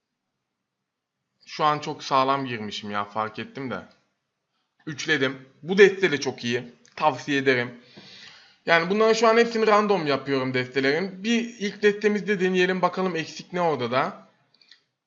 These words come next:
Ee, şu anda çok iyi arkadaşlar. Hemen dört bin iki yüz kırk iki kupa oldum bile.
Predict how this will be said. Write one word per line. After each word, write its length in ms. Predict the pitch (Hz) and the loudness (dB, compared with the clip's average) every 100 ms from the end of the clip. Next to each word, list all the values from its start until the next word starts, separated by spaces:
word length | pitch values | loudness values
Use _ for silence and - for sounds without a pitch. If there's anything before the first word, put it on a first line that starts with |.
| - | -8
Ee, 180 | 113 107 | -6 -4
şu 160 | 170 | 0
anda 320 | 180 202 208 | 2 2 -2
çok 260 | - 214 208 | -2 -4 0
iyi 80 | 175 | 0
arkadaşlar. 340 | 160 170 160 | 0 -2 -2
Hemen 220 | 175 180 | 0 0
dört 200 | 170 170 | -2 -6
bin 60 | 175 | -8
iki 200 | 175 185 | -6 -6
yüz 100 | 170 | -8
kırk 220 | 180 151 | -10 -12
iki 100 | - | -18
kupa 260 | - 160 180 | -18 -8 -2
oldum 340 | 170 160 180 | -2 -2 -2
bile. 400 | 135 135 - - | -2 -2 -4 -18